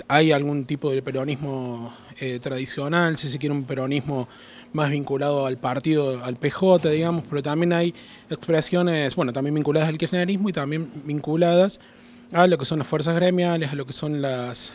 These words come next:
eh, los movimientos colectivos. Sobre todo me parece que a pesar de que no haya tanta presencia en fórmulas presidenciales, excepto la fórmula del mas con Castañeira, eh, de, de mujeres, me parece que el colectivo feminista,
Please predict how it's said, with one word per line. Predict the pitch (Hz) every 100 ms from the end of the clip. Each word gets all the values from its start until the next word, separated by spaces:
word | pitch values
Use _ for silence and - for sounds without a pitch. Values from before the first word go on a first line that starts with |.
| -
eh, | 143 139 135 135
los | 139
movimientos | 143 147 151 147
colectivos. | 151 135 127 151 151 139 - - - -
Sobre | - 156
todo | 151 165 160
me |
parece | 147 143 156 -
que | - 160 160
a | 143
pesar | 143 135 - 175 165
de | 147
que | 151
no | 151
haya | 151 151 135 127
tanta | 147 147
presencia | 135 135 156 147 - 143
en | 135
fórmulas | 123 143 147 135 123 - - - - - -
presidenciales, | 127 - 135 135 147 143
excepto | 135 - 156 - 135
la | 123 117
fórmula | - 143 139 135 123
del | 120 117 113 113
mas | 127 139 131 -
con | - 131 120 120
Castañeira, | 113 123 139 135 143 139 139 - - - - - - -
eh, | 143 135 127 120 117
de, | 120 117 -
de | 131
mujeres, | 143 139 180 180 180
me | 165
parece | 135 143 151 151
que | 139
el | 131
colectivo | 135 139 160 151
feminista, | 147 143 160 160 175 165 147 139 131 127